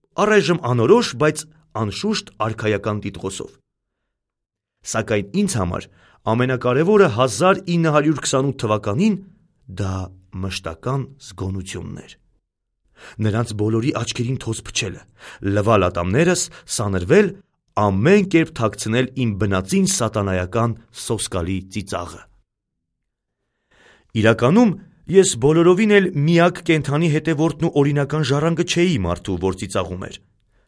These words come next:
Ակումբում քսանհինգ կոմանչներ կային, մարդու քսանհինգ կենդանի հետևորդներ և օրինական ժառանգորդներ։ Ու մենք բոլորս, որպես չարագույժ անծանոթներ,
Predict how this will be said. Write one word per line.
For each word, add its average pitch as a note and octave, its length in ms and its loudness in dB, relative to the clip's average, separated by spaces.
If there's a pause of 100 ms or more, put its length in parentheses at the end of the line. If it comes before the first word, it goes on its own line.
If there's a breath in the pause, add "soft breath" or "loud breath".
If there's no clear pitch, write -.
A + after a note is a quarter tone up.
(280)
Ակումբում A#2 580 0 (280 loud breath)
քսանհինգ C3+ 720 0
կոմանչներ G3 600 2
կային, F#2+ 260 -2 (240 loud breath)
մարդու A2 500 0
քսանհինգ A#2 800 0
կենդանի B2 600 0
հետևորդներ A#2 800 2
և A#2+ 200 2
օրինական A2+ 640 2
ժառանգորդներ։ A2+ 720 -2 (1080)
Ու A2+ 120 0
մենք A#2 320 0
բոլորս, A2 540 2 (240 loud breath)
որպես A#2+ 440 0
չարագույժ A2+ 540 0
անծանոթներ, A2 720 -2